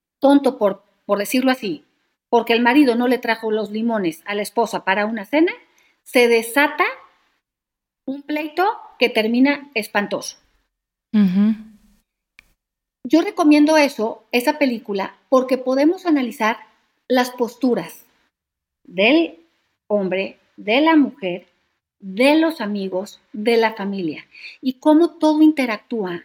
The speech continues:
Speaker 1: y cómo a veces nos dejamos influenciar por muchos factores externos y no los enfrentamos de tú a tú.
Speaker 2: Ujú.
Speaker 1: En esta tercera postura del encuentro,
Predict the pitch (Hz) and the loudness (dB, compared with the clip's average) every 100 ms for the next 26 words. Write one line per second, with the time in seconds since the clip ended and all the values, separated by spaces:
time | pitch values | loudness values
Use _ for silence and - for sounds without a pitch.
0 | - 247 247 285 302 302 294 285 226 - | -10 -8 0 4 4 2 2 0 -2 -10
1 | - 269 214 147 - - _ _ _ _ | -2 0 0 -6 -12 -20 _ _ _ _
2 | _ _ _ _ _ - 302 330 320 302 | _ _ _ _ _ 4 8 8 6 2
3 | 247 - 208 151 - _ _ _ _ _ | 0 -4 -6 -6 -8 _ _ _ _ _
4 | _ _ _ _ - 214 220 262 320 330 | _ _ _ _ -2 0 4 6 6 4
5 | - 262 - 226 233 233 - 214 170 - | -2 -4 -4 -4 -4 -10 -8 -8 -8 -12
6 | - - _ _ _ _ _ - 277 269 | -20 -20 _ _ _ _ _ 0 4 6
7 | 294 320 311 302 262 233 220 233 254 262 | 6 2 2 0 0 -6 -4 -2 -2 -6
8 | _ _ - 233 220 262 254 226 - 254 | _ _ -10 -8 -4 -2 -2 -2 -2 -2
9 | 247 - _ _ _ _ _ _ _ _ | -2 -8 _ _ _ _ _ _ _ _
10 | _ _ 220 175 196 285 320 339 427 320 | _ _ -4 -2 4 4 4 0 -6 -4
11 | 294 311 311 247 - 240 190 - - _ | 2 2 0 -8 -6 -6 -6 -8 -16 _
12 | _ - 214 262 294 294 262 214 175 143 | _ -8 0 4 4 4 0 -4 -4 -10